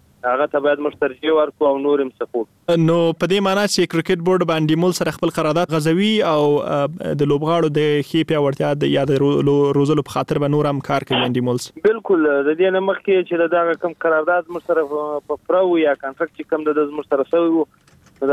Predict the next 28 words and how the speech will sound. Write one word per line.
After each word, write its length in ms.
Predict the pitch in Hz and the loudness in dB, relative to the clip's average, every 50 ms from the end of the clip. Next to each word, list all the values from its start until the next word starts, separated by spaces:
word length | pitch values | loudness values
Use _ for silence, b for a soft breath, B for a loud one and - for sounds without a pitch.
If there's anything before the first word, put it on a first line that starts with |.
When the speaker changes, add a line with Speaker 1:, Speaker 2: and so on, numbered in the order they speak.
| 139 | 0
Speaker 1:
افغانستان 380 | 135 139 139 143 139 - 160 156 | 0 0 -2 -2 0 -2 -2 -2
د 60 | 156 | -2
کرکټ 320 | 147 - 143 131 143 147 143 151 | -2 -2 -2 0 -2 -2 2 2
بورډ 140 | 160 156 143 | 2 2 4
رئیس 260 | 147 160 160 156 - _ _ _ _ _ _ _ _ _ _ _ - 156 | 2 2 2 0 -2 _ _ _ _ _ _ _ _ _ _ _ -6 -4
هم 120 | 160 165 | -2 0
دغسې 320 | 160 160 156 156 143 - | 0 0 0 -2 -2 -2
یو 160 | 151 147 147 143 | 0 2 2 2
وینا 280 | 143 143 147 160 165 165 | 2 0 0 0 0 2
یا 140 | 165 160 156 147 | 2 2 2 2
یو 80 | 143 143 | 0 0
مصاحبه 440 | 139 135 - - 139 139 139 156 165 | -4 -6 -6 -2 -2 0 0 2 0
د 60 | 156 | 2
را-، 460 | 160 156 151 147 147 143 143 143 139 139 135 | 2 2 2 2 2 2 0 0 -2 -4 -8
بی 80 | 139 | -12
بی 100 | 135 135 - | -16 -10 -6
سی 80 | - 160 | -4 -2
راډیو 320 | 156 151 147 143 151 151 139 | 0 0 0 0 -2 -2 -2
سره 140 | - 147 135 | -2 -4 -2
درلوده 340 | 131 135 131 143 147 135 135 | -2 -2 0 0 0 2 0
چې 160 | 135 - 131 131 127 123 123 127 135 | -2 -2 -2 -2 0 0 0 0 0
موږ 140 | 143 143 139 139 139 135 135 131 131 131 135 | 0 0 0 2 2 2 0 0 0 0 0
نه 60 | 151 | 0
غواړو 260 | 151 139 147 143 139 131 - | 2 2 2 0 0 -2 -4
چې 60 | - - | -4 -4
د 100 | 131 131 | -4 -2
ده 60 | 135 135 | -2 -2
نور 180 | 135 135 131 | -2 -2 -4